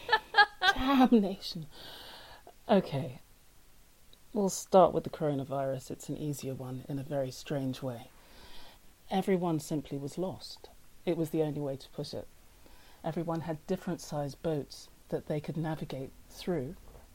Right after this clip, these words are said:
you know, the whole pandemic and the coming out and the coming back. I found that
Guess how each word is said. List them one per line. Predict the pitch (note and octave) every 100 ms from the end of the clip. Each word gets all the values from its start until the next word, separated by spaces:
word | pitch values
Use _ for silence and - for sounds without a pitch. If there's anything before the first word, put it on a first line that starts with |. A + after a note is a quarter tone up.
| - -
you | - D3+
know, | B2+ D3+ - - -
the | E3
whole | D3 D3
pandemic | - D#3 C#3+ C#3 C3+ D3 -
and | C#3+
the | C#3
coming | C#3 - D#3 D3+
out | C3+ C#3+ -
and | C#3+
the | C#3+
coming | - C#3+
back. | C#3+ D3+ D3
I | -
found | E3+ G3 F#3 F#3+
that | D#3+ D#3